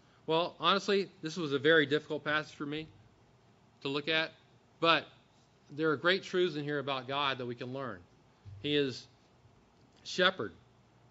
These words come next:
He is the breaker. He is the king. He is the Lord. He's the one that Israel should have trusted in,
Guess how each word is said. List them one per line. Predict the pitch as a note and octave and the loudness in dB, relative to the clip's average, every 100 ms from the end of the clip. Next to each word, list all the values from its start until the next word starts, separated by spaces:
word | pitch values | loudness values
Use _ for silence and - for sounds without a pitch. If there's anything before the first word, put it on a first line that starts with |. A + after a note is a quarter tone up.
| _ _ _ _ | _ _ _ _
He | D3 C#3+ | -4 0
is | C#3+ A#2 | 0 -2
the | B2+ | -10
breaker. | B2 D#3 E3 A#2+ F2+ - _ _ _ - | -2 0 0 -4 -10 -14 _ _ _ -12
He | C#3 | -10
is | B2+ | -8
the | C3 | -12
king. | - E3 C#3+ A2+ F#2+ - - | -10 -6 -6 -6 -12 -20 -10
He | C3 | -8
is | A2+ | -6
the | B2 | -6
Lord. | B2+ B2+ G2+ - _ _ - - _ - - _ _ - _ _ - _ _ - A2+ | -6 -6 -10 -16 _ _ -20 -20 _ -20 -20 _ _ -20 _ _ -20 _ _ -20 -10
He's | D3+ F#3 | -6 -4
the | A#3+ | 0
one | A#3+ A#3 | 0 2
that | F#3+ | 2
Israel | G3+ F3 F3+ | 0 2 0
should | - - A3 | 0 -2 -2
have | C#3 | -2
trusted | F3+ F#3 - | -4 -4 -4
in, | B2+ | -8